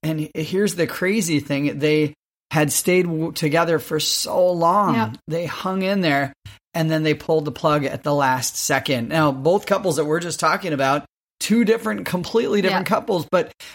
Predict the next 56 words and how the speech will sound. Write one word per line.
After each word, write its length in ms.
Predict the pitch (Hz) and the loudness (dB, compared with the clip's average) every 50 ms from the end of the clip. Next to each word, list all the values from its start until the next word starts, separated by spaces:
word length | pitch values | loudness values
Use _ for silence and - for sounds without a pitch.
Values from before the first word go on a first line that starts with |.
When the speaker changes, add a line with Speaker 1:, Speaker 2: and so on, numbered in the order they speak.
| - _ | -12 _
Speaker 1:
w-, 380 | 180 175 170 175 175 175 175 180 | -8 -6 -6 -4 -4 -4 -4 -2
the 140 | 175 175 196 | 0 0 2
reason 200 | 240 240 214 202 | 2 2 2 2
why 120 | 185 185 | 2 2
we 120 | 180 175 | 2 2
bring 260 | 156 131 185 202 208 196 | 2 2 2 2 2 2
them 160 | 185 180 180 | 2 2 2
up 200 | 196 214 208 208 | 2 2 2 0
is 140 | 190 165 - | -2 -4 -2
'cause 200 | - - 180 151 | -2 -2 -2 -2
they 100 | 170 180 | 0 0
were 100 | 180 175 | -2 -2
close 480 | 175 - - - 185 202 202 214 208 - | -4 -6 -2 0 2 2 2 2 0 0
to 120 | - 196 | -2 -4
the 140 | 175 175 - | -4 -2 -2
end 280 | - 170 185 190 196 190 | -2 -2 0 0 -2 -2
of 60 | 180 | -2
the 80 | 170 - | -4 -6
finish 400 | - - 190 196 202 - - - | -4 -4 -2 -2 -2 -2 -2 0
line, 220 | 165 151 147 147 | 0 2 2 2
Speaker 2:
Yeah, 220 | - 220 214 202 196 | 0 0 0 -2 -4
Speaker 1:
and 80 | 190 - | -4 -4
all 280 | - 202 190 196 202 | -2 2 2 4 4
they 140 | 202 190 214 | 4 2 2
had 80 | 208 208 | 2 4
Speaker 2:
so 180 | 247 254 247 | 4 4 4
Speaker 1:
to 60 | 247 226 | 4 4
do 80 | 226 226 | 4 4
was 140 | 226 214 202 180 | 4 4 4 2
Speaker 2:
close. 160 | 175 180 175 | 0 0 -2
Speaker 1:
stay 420 | - - 208 208 214 220 220 214 | -2 0 2 2 4 2 2 0
c-, 120 | - - - - | -4 -10 -14 -4
together, 640 | - 208 208 175 196 196 208 214 202 208 185 170 | -2 -2 0 2 2 2 2 2 2 2 2 0
work 380 | 165 165 175 180 190 190 - 208 | 0 0 0 0 0 0 -2 -2
it 120 | 208 190 | -2 0
out, 340 | 180 180 180 175 156 147 - - _ _ _ _ _ - | 2 2 2 2 2 0 -2 -8 _ _ _ _ _ -8
and 120 | - 151 | -6 -6
cross 420 | 143 - - 165 151 156 165 - - | -4 -2 0 2 2 2 0 -2 -4
the 100 | - 151 | -6 -6
finish 400 | - - 156 156 147 - - - | -4 -4 -4 -2 -2 -4 -4 -4
line. 300 | 127 117 107 101 98 104 | -4 -4 -4 -6 -6 -6
Speaker 2:
It's 140 | - 240 - | -4 -2 0
just 160 | 285 269 247 | 0 -2 0
sad 200 | - 262 247 247 220 | 0 0 2 2 0
to 80 | 233 | -2
see 160 | 220 - 247 233 | -2 -2 -2 0
the 100 | 220 214 | 0 0
results, 500 | 214 208 175 - 214 208 196 185 - - | 0 0 -2 0 2 2 2 0 -2 -2
how 340 | 208 202 196 185 180 180 - _ _ _ _ | 0 0 2 2 0 -2 -6 _ _ _ _
it 160 | 220 214 196 | -4 -2 -2
affected 420 | 208 - - 226 208 214 - 202 | -2 -2 -2 -2 -2 -2 -4 -4
their 140 | 180 214 214 | -2 -2 -2
marriage, 400 | 202 202 202 214 226 220 190 180 | -2 -2 -2 -2 -2 -4 -4 -4
but 100 | 196 190 | -6 -8
it 80 | 185 190 | -6 -8
affected 480 | 190 - - 208 196 - 202 190 180 | -6 -4 -4 -4 -4 -4 -6 -8 -8